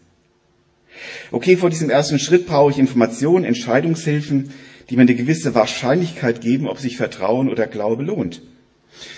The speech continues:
Bei menschlichen Beziehungen gehört ein vorsichtiges Annähern an die Person dazu,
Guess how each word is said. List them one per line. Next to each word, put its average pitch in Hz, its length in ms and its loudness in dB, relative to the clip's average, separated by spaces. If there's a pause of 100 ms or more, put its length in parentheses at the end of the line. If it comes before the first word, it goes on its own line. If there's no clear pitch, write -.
(160)
Bei 113 140 0
menschlichen 160 380 2
Beziehungen 160 520 4
gehört 139 280 2
ein 127 80 0
vorsichtiges 131 720 0
Annähern 139 380 0
an 120 100 0
die 117 80 -4
Person 120 420 -4
dazu, 101 480 -4